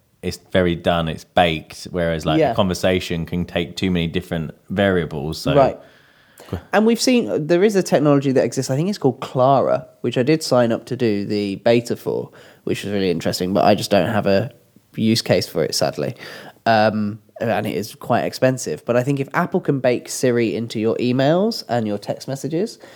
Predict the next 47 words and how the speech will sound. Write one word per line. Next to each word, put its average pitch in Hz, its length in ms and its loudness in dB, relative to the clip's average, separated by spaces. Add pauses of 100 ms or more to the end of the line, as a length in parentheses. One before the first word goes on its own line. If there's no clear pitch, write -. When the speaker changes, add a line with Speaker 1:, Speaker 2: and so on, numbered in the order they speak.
(260)
Speaker 2:
and 123 180 0
you 117 100 2
just - 400 -4
say, 113 320 2
"Siri, 123 520 4
reply 117 360 2
to 107 80 -8
this 101 160 -2
for 78 240 -4
me," 87 280 -4 (140)
Speaker 1:
Mm. 101 180 -4
Speaker 2:
or, 110 380 2 (120)
uh, 113 240 0
"Siri, 117 640 0 (280)
uh, 117 300 2 (120)
email, 127 800 2 (100)
um, 110 540 0
this 120 220 -2
restaurant, 113 640 -4
book 127 140 -4
me 107 100 -6
a 104 40 -8
table," 113 560 -2 (300)
I 147 100 2
think 147 200 0
that, 120 260 -4 (240)
that 143 220 2
could 139 120 -2
happen 135 280 0
so 180 260 2
quickly, 113 680 -2 (460)
and 123 120 4
it 98 80 -2
could - 120 -16
happen, 127 400 -2
and 120 260 2
it 110 80 -2
could 127 140 -4
be 123 80 -2
so 165 280 4
effective. - 640 0
I 127 100 -2
think 151 220 -2
it 120 80 2
would 131 120 0
just 131 220 -2
be, 127 280 2